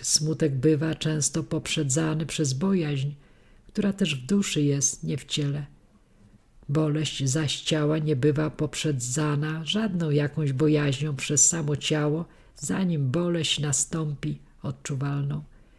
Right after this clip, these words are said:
Przyjemność zaś poprzedzona jest przez jakiś popęd odczuwany w ciele jako pożądliwość ciała, na przykład głód, pragnienie i to, co w członkach wstydliwych nazywa się zazwyczaj żądzą lubieżną, libido,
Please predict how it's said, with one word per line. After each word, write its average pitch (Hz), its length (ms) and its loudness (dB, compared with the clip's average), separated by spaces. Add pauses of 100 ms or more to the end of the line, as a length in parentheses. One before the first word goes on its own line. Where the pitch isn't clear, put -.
(540)
Przyjemność 156 600 2
zaś 151 220 0
poprzedzona 151 760 0
jest 156 300 0
przez - 340 0
jakiś 180 360 -2
popęd 180 480 -2
odczuwany 165 520 -2
w 135 60 -4
ciele 185 280 0
jako 180 240 -2
pożądliwość 160 760 -2
ciała, 180 280 -2
na 147 120 -2
przykład 143 440 -6
głód, 185 360 -2 (260)
pragnienie 156 600 2
i 147 60 0
to, 196 220 -2 (320)
co 175 140 -6
w 143 80 -8
członkach 196 540 0
wstydliwych 170 680 2
nazywa 151 380 -2
się - 180 -4
zazwyczaj 156 640 -2
żądzą 165 560 0 (380)
lubieżną, 147 680 0
libido, 147 440 -2